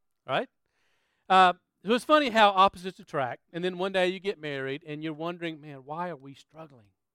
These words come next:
Why are we struggling so much? I never thought we'd end up there." Well, I hope you've got some relationship goals.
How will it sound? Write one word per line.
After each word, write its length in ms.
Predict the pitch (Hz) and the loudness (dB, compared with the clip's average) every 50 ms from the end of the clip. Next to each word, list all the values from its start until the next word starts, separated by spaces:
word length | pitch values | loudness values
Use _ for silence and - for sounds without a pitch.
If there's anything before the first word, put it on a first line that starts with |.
| _ _ _ _ _ | _ _ _ _ _
Why 160 | _ 180 208 | _ -20 -20
are 60 | 196 190 | -18 -18
we 80 | 190 | -18
struggling 420 | 180 - _ 185 180 160 156 143 127 | -20 -10 _ -8 -8 -8 -10 -16 -16
so 160 | _ 151 131 | _ -18 -16
much? 240 | 123 123 120 123 _ _ | -14 -16 -16 -16 _ _
I 40 | 135 | _
never 220 | 135 156 180 185 | -12 -12 -12 -12
thought 220 | 185 _ 185 165 143 | -10 _ -10 -10 -10
we'd 120 | 180 156 | -14 -16
end 160 | 156 160 147 | -16 -16 -16
up 100 | 151 127 | -18 _
there." 240 | 135 143 131 113 98 _ _ _ _ _ _ _ _ _ _ _ _ _ _ _ _ _ _ _ _ _ _ _ _ _ _ _ _ _ | _ -20 -20 -20 _ _ _ _ _ _ _ _ _ _ _ _ _ _ _ _ _ _ _ _ _ _ _ _ _ _ _ _ _ _
Well, 140 | 165 170 | -2 -2
I 40 | 170 175 | 0 2
hope 200 | 208 220 - 196 | 0 0 0 -6
you've 160 | 196 170 - | -16 -14 -10
got 180 | - 202 165 | -10 -10 -10
some 100 | - 165 | -10 -10
relationship 420 | 151 156 165 151 - 123 139 143 131 | -8 -8 -8 -8 -10 -18 -20 -14 _
goals. 300 | 143 131 110 113 _ | -12 -12 -12 -16 _